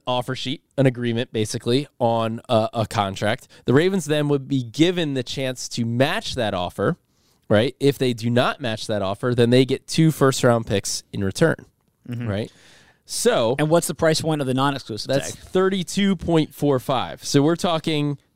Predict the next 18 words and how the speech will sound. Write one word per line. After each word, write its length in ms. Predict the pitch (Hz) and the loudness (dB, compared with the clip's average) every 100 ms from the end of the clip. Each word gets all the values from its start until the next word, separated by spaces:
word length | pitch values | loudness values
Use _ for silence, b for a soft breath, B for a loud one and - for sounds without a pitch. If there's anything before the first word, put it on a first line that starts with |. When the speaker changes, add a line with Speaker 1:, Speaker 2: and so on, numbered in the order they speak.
| - - | -2 2
Speaker 1:
thirteen, 680 | 175 - - 175 170 170 170 _ - | 2 2 -4 -2 0 -2 -4 _ -6
essentially 360 | - 165 156 135 | 0 0 0 -2
thirteen 460 | - 170 - 165 | 0 0 -2 -2
million 260 | 147 143 139 | 2 2 4
dollars 320 | 127 117 104 | 2 0 -4
less. 360 | 101 87 - - | -8 -12 -12 -12
Speaker 2:
Yeah. 180 | 107 92 - _ _ | -8 -8 -10 _ _
Speaker 1:
Okay, 180 | - 117 | 0 0
if 100 | 123 | 0
they, 80 | 139 | -4
if 320 | - - - | -6 -12 -4
he 100 | 143 | 0
goes 220 | 143 190 185 | 2 2 0
with 100 | 151 | -2
a 40 | |
non-exclusive, 800 | 143 165 226 170 - 147 135 147 | 0 0 -2 -4 -4 -2 2 2
the 80 | 131 | 4
Ravens 400 | 135 135 139 - | 4 2 -4 -8